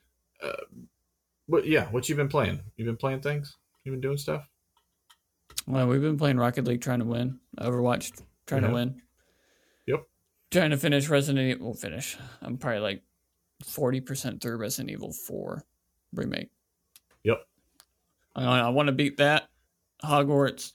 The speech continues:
Speaker 2: and God of War, but, uh, g-, in games like Destiny and Rocket League and Overwatch will get in the way.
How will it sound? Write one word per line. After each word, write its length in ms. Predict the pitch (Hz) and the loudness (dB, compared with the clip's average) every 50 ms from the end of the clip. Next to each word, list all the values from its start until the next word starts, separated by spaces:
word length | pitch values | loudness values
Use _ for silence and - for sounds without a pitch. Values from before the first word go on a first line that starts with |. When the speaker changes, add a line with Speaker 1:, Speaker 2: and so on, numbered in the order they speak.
| _ - | _ 2
Speaker 2:
and 320 | 127 127 123 123 127 123 | 4 4 6 4 4 6
God 200 | 123 120 120 120 | 6 6 6 4
of 100 | 117 117 | 2 2
War, 380 | 120 120 113 104 113 123 135 - _ _ _ _ _ _ _ _ _ - 151 | 2 2 2 2 2 0 -4 -10 _ _ _ _ _ _ _ _ _ -18 -10
but, 300 | - - 98 101 - - _ _ _ _ _ _ _ _ _ _ _ _ _ _ _ _ _ - - | -6 -2 -2 -2 -2 -4 _ _ _ _ _ _ _ _ _ _ _ _ _ _ _ _ _ -12 -8
uh, 100 | 151 143 | -6 -6
g-, 340 | - - 143 143 151 - - | -4 -4 -4 -4 -2 -2 -2
in 140 | - 151 160 | -2 0 0
games 260 | 151 175 160 151 143 | 0 0 0 0 0
like 160 | - 139 143 | 0 0 2
Destiny 500 | 135 135 131 135 - - - 131 131 127 | 4 4 4 4 2 0 2 4 6 6
and 120 | 123 120 120 | 6 4 4
Rocket 300 | 120 113 117 - 120 - | 2 2 0 -2 -4 -2
League 180 | 90 113 107 | -2 -2 -2
and 100 | 98 95 | -2 -4
Overwatch 380 | 95 98 92 90 80 71 - - | -4 -6 -6 -6 -8 -8 -10 -12
will 80 | - - | -14 -12
get 120 | - - | -12 -12
in 60 | - | -12
the 60 | - | -12
way. 100 | 67 - | -14 -14